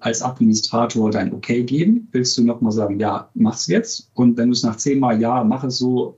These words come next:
ne, angeklickt hast, dann macht's das für immer so. Oder willst du jedes Mal Ja sagen oder willst du gar nicht mehr Ja sagen? Es läuft im Hintergrund ab und du kriegst nur noch fertig, fertig, fertig gemeldet.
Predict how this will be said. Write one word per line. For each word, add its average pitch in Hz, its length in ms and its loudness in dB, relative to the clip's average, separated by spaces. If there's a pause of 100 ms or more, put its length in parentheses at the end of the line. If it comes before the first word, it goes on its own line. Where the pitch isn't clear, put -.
ne, 208 260 2
angeklickt 135 460 -4
hast, 131 180 0
dann 113 160 0
macht's 120 240 -2
das - 160 -2
für - 100 -4
immer 165 280 0
so. 214 320 0 (340)
Oder 135 220 2
willst 131 200 -2
du 110 60 0
jedes 123 300 -2
Mal 160 200 -2
Ja 165 160 0
sagen 151 200 -4
oder 156 100 -2
willst 175 220 -2
du 185 60 0
gar 180 200 2
nicht 254 200 4
mehr 117 100 0
Ja 95 240 -2
sagen? 101 260 -2
Es 135 140 -4
läuft 139 200 -2
im 135 80 0
Hintergrund 139 440 0
ab 123 160 -4
und 123 80 0
du 120 80 0
kriegst 127 280 -4
nur 127 140 2
noch 123 80 -6
fertig, 127 360 -4
fertig, 113 300 -4
fertig - 320 -8
gemeldet. - 480 -12